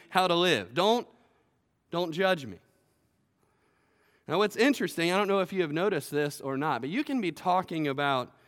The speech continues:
uh, a-, any other issue. You can be sitting around talking with your friends about sports, and,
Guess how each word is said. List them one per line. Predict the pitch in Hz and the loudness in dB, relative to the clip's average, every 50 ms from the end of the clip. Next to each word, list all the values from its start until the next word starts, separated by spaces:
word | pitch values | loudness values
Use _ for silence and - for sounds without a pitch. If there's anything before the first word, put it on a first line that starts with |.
| _ _ _ _ _ _ - | _ _ _ _ _ _ -18
uh, | 127 127 117 113 107 104 - - | -14 -12 -12 -10 -10 -10 -4 -2
a-, | 170 208 - | -2 0 2
any | 202 233 247 240 220 214 | 0 0 2 2 2 4
other | 196 180 160 | 2 2 0
issue. | 160 170 170 165 165 - 127 | 0 0 0 0 0 -2 -4
You | 110 110 143 190 | -4 -4 -4 -4
can | 240 214 | -4 -2
be | 196 175 170 | -2 -4 -4
sitting | - - 202 196 196 185 180 | -2 -2 0 0 2 2 0
around | 175 175 180 180 175 175 165 | 0 0 0 0 0 -2 -2
talking | - 185 175 180 180 196 180 170 | -2 -2 -2 -2 -2 -4 -4 -4
with | 165 160 160 | -4 -4 -6
your | 151 135 | -8 -8
friends | - - 175 170 170 165 156 | -6 -4 -4 -2 -2 -2 -4
about | 156 143 151 143 135 139 - | -2 -2 -2 -2 -2 -4 -8
sports, | - - - 170 165 151 135 123 123 - - 151 | -14 -10 -6 -2 -2 0 -2 -2 -4 -6 -6 -4
and, | 127 123 117 | -4 -4 -4